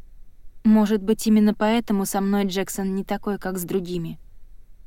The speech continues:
Потому что ему известно, что я тоже потеряла близких.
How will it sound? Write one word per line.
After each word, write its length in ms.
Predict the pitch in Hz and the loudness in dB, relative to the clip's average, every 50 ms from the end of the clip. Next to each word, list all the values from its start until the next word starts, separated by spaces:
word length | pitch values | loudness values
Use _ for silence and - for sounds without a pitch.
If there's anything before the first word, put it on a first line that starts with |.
| - - - - | -18 -14 -10 -8
Потому 320 | 214 - 220 220 226 233 | -4 0 4 4 6 4
что 160 | - - 233 220 | 4 2 0 2
ему 280 | 202 220 220 220 220 220 | 4 6 6 6 6 4
известно, 380 | 196 208 233 240 226 - 202 | 4 2 2 2 2 0 -2
что 180 | 196 - - 208 | -2 -2 0 0
я 140 | 208 202 202 | 0 0 0
тоже 300 | - 208 208 190 208 - | 0 -2 -2 -2 -2 -6
потеряла 460 | - 175 - 196 190 185 185 185 180 | -6 -6 -4 -2 -2 -2 -2 -2 -2
близких. 560 | 175 185 190 180 - - - - - - | -2 -4 -4 -4 -6 -8 -12 -14 -14 -14